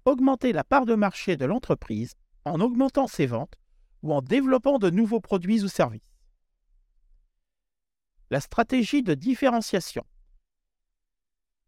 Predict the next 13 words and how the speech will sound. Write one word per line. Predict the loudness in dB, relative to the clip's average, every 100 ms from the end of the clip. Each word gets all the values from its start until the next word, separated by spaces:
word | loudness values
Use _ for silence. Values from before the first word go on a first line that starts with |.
| _
Comme | 0 2
le | 2
dit | 0 -2
son | 0 -2
nom, | -2 -4 -12 _ _ _ _ -4
elle | -4
consiste | -2 -4 -2 -4 0
à | -2
se | 0
différencier | -4 -4 0 0 0 -2 -4 0
de |
la | 0
concurrence | 0 -4 -4 -4 -8 -10